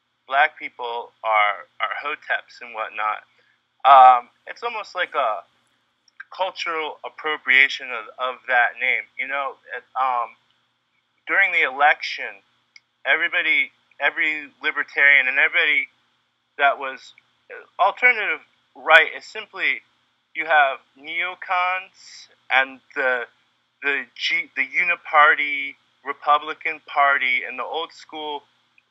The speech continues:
Warhawks, and then you have a new generation of, uh, people coming up that are,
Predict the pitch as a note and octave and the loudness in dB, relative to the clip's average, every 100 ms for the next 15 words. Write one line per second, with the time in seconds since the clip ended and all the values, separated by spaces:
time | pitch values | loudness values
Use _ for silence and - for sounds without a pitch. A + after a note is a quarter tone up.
0 | _ B2 F#3+ G#3+ D3 A2 G2+ - - - | _ -6 0 4 6 6 2 -10 -20 -14
1 | B2+ D3+ D#3 D#3+ D3+ D3+ D3 C#3 C#3+ F3 | -10 -6 -6 -4 0 2 0 -8 -12 -12
2 | F3+ - D#3 D3 C3 D3 - - C3+ B2+ | -12 -4 0 2 4 4 2 -4 -8 -6
3 | A#2+ A#2 A#2 A#2+ A2+ G#2+ _ _ _ - | -6 -6 -4 -2 -2 -4 _ _ _ -10
4 | - - D3+ - D#3+ C#3 B2+ C3+ C#3 - | -10 -10 -16 -2 0 2 2 4 4 2
5 | - _ _ _ _ _ _ _ B2 B2+ | -8 _ _ _ _ _ _ _ 6 10
6 | B2 A2 A2+ A2 G#2+ G#2+ | 10 8 2 2 2 2